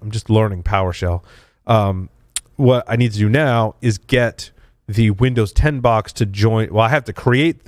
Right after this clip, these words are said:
right? You gotta create the domain first on the domain controller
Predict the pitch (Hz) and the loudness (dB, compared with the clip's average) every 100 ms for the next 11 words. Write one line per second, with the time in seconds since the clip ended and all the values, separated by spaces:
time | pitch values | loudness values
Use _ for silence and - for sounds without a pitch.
0 | - 151 131 170 151 - 123 156 160 117 | -6 -4 -2 -2 -2 0 2 2 0 -2
1 | 117 117 107 95 - - 95 92 - - | 0 0 -2 -4 -6 -4 -4 -6 -14 -20
2 | - _ - 127 117 101 110 131 127 107 | -20 _ -2 0 0 -2 0 -2 -4 -6
3 | - 98 95 95 | 0 2 2 0